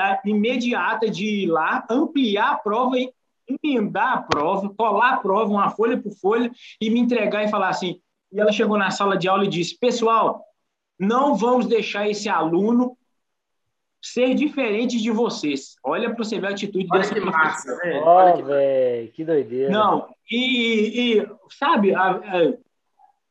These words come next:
Speaker 1: eu tive que fazer uma cirurgia numa época, um deslocamento de retina que eu tive,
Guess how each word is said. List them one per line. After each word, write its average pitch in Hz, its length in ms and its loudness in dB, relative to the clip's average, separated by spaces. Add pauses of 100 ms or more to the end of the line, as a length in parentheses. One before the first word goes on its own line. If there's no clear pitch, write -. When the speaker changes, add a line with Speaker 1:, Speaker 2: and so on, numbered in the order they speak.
(360)
Speaker 1:
eu 220 200 4
tive 247 260 0
que - 120 -4
fazer 226 300 0
uma 233 140 2
cirurgia 220 640 0
numa 170 260 -2
época, 208 540 -4 (1080)
um 165 140 0
deslocamento 190 720 -2
de 180 80 -4
retina 180 420 -2
que 180 80 -4
eu 165 80 2
tive, 208 460 -4